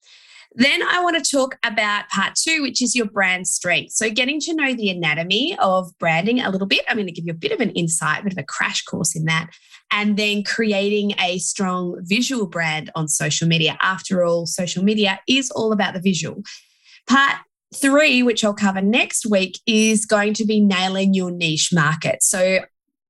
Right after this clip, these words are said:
really getting a clear understanding of who your ideal customer avatar is and getting your marketing message super clear to those people. And then part four will be how to create structure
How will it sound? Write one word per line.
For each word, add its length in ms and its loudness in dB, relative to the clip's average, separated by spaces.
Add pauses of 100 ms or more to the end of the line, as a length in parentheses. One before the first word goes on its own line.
(240)
really 300 2
getting 240 0
a 100 -2
clear 320 0
understanding 680 -2
of 80 -4 (100)
who 60 4
your 220 4
ideal 360 2
customer 520 0
avatar 480 0
is 360 0 (360)
and 180 0
getting 320 0
your 180 0
marketing 680 0
message 520 -4
super 540 0
clear 520 0 (120)
to 220 4
those 300 0
people. 480 0 (440)
And 160 2
then 120 0
part 300 -2
four 180 0
will 120 -2
be 180 -2
how 180 0
to 160 2
create 420 0
structure 580 -2